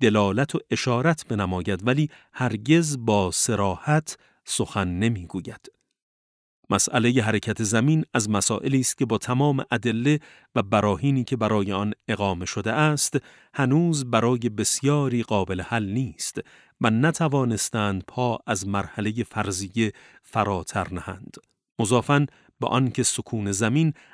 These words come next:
امری است وجدانی، یعنی هر کس بالوجدان زمین را ساکن و آرام می‌بیند.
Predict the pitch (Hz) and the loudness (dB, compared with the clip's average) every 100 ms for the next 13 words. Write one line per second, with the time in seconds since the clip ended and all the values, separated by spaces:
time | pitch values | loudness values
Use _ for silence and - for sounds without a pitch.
0 | _ 143 156 139 147 147 - - 110 107 | _ 2 2 0 -2 0 -2 -4 -2 0
1 | 92 92 104 98 131 113 104 - 143 135 | 0 -2 -2 0 0 0 -4 0 0 0
2 | - _ - 147 - 143 139 - - - | -8 _ 0 0 0 0 2 0 -6 -2
3 | 117 101 98 110 107 110 160 160 - - | 0 0 -2 -2 -2 2 2 2 -2 -18
4 | _ 117 104 104 131 139 123 123 120 - | _ -4 0 2 2 0 2 2 2 0
5 | 113 92 - 131 131 123 - _ _ 120 | 0 -2 -4 -2 -2 -2 -6 _ _ 2
6 | 107 110 135 107 90 90 85 95 98 - | 4 2 0 -2 -4 -6 -6 -8 -8 -12